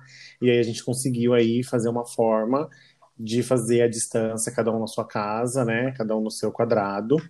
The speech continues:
E dois mil e vinte trouxe aí muita coisa, né? Teve muitos momentos. E aí a gente vai passar por dois mil e vinte e depois vai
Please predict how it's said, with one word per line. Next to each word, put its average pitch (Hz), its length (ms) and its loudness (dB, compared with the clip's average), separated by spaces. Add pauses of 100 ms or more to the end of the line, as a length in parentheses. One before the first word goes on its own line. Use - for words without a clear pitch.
(560)
E 160 160 8
dois 156 240 6
mil 156 140 4
e 160 60 4
vinte 147 320 2
trouxe 139 420 4
aí 139 180 4
muita 160 440 4
coisa, 110 560 2
né? 117 120 -2
Teve 120 240 0
muitos 131 300 0
momentos. 113 1120 -2 (460)
E 135 160 4
aí 143 140 8
a 147 40 6
gente 139 220 -2
vai 147 200 4 (340)
passar 135 340 0
por 127 160 0
dois 135 160 2
mil 147 100 0
e 143 40 0
vinte 160 300 -4
e 180 40 0
depois 175 360 0
vai 180 320 0